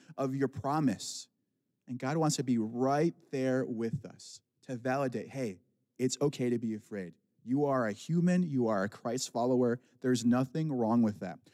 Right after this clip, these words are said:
Showing vulnerability is one of the biggest signs of trusting who God is, saying, "E-, even in my doubts, even in my fears, God, I know you will never leave us or forsake us." Hebrews thirteen five tells us this promise that God is telling us, that "I will never leave you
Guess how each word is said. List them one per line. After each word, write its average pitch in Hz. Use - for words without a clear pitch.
Showing 190
vulnerability 160
is 135
one 139
of 127
the 110
biggest 131
signs 120
of 127
trusting -
who 135
God 113
is, 104
saying, 120
"E-, 123
even 196
in 165
my 135
doubts, 120
even 170
in 143
my 127
fears, 120
God, 147
I 147
know 143
you 147
will 131
never 117
leave 123
us 160
or 131
forsake -
us." 101
Hebrews 170
thirteen 185
five 139
tells 180
us 165
this 135
promise 156
that -
God 139
is 131
telling 127
us, 120
that -
"I 170
will 165
never 135
leave 165
you 175